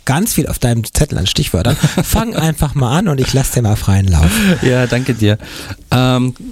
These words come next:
Speaker 2: also was ich halt, was mich auch generell einfach sehr, sehr motiviert, ist diese Möglichkeit, dass ich eben auch selber entscheiden kann, was ich mache. Und da wären wir unter anderem beim bedingungslosen Grundeinkommen. Ich kann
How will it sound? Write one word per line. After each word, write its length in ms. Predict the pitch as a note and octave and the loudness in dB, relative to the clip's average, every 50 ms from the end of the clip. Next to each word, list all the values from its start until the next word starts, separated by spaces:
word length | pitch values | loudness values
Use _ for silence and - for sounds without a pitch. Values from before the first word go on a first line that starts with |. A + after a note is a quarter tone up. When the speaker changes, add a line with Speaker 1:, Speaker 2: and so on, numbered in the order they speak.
| - - - - - - | -12 -12 -14 -18 -14 -6
Speaker 2:
also 220 | - B2 B2+ C3 B2 | -2 -2 0 0 0
was 220 | C#3 C#3 - - - - - - - - - - - - | -2 -4 -4 -8 -10 -16 -20 -20 -20 -20 -20 -20 -12 -4
ich 280 | - G3 G#3 - F3 D3 | -2 -2 -2 0 0 0
halt, 340 | D3+ D3+ D3+ D3 - - - - - - | 0 0 0 0 -4 -6 -6 -8 -6 -4
was 140 | - B2+ B2 | -4 -2 0
mich 140 | F#3 E3+ E3 | 0 0 0
auch 180 | C#3+ C3+ - - _ | -2 -2 -4 -6 _
generell 340 | - B2+ D3 D#3+ C#3+ C#3 A#2+ | -2 -2 0 0 0 0 0
einfach 220 | A#2 B2+ - B2 | 0 0 0 0
sehr, 140 | A#2 - D3 | 0 2 2
sehr 120 | D3+ D3+ C3+ | 2 2 2
motiviert, 480 | C3 B2+ B2 - A#2+ A2 A#2+ C3 - | 0 0 0 0 0 2 2 0 0
ist 160 | A#2 A#2 - | -2 -2 0
diese 180 | - A#2+ A2+ A#2 | 0 2 2 4
Möglichkeit, 600 | A2+ A#2 C3 D3 - C3 B2 - - A#2+ A#2 A2+ | 4 4 2 2 0 -2 -2 0 0 -2 0 0
dass 220 | A#2 A#2 - - - - - - - - - - - _ _ | -2 -4 -4 -6 -10 -14 -20 -20 -20 -20 -20 -20 -20 _ _
ich 180 | - - - - | -6 -4 -2 0
eben 200 | B2+ B2 A#2+ A2 | 0 0 0 0
auch 180 | F#2+ A#2 - | 0 -2 -2
selber 260 | - - C3+ D3 E3 D#3 | 0 0 0 0 0 -2
entscheiden 280 | C#3+ - C3+ A#2 A#2 | -2 0 0 0 0
kann, 180 | A2+ B2 A2 G#2+ | 0 0 0 2
was 140 | A2 G2+ A2 | 0 0 0
ich 100 | G#2 A#2+ | 2 0
mache. 280 | E3 A3+ - B2+ G#2+ - - _ _ | 0 0 0 -2 -4 -4 -8 _ _
Und 120 | - B2 A2+ | 2 2 2
da 80 | A2+ | 4
wären 120 | A#2+ A#2 A#2+ | 2 2 2
wir 80 | A#2 | 2
unter 200 | A#2+ C3 C#3 B2 | 2 2 2 0
anderem 220 | A#2+ B2 A#2+ A#2+ A2+ | 0 0 2 2 0
beim 260 | A2 A2 G#2+ G#2+ A#2 | 0 0 -2 -6 -6
bedingungslosen 600 | A#2 - - B2+ B2 B2 - - A#2+ A2+ A2 A2+ | -6 -2 0 0 0 0 0 0 0 0 2 2
Grundeinkommen. 640 | G2+ A2+ D3 E3 - - A2 G2+ - G#2+ G2+ G2+ F#2+ - - - - - - A#2 - | 2 2 0 0 0 -2 -2 -2 0 0 -2 -2 -4 -6 -12 -14 -14 -8 -8 -6 -2
Ich 120 | - - - | -2 -2 0
kann 400 | - - B2 C#3 E3+ G3+ A#3 B3 | 0 0 0 0 0 0 -2 -2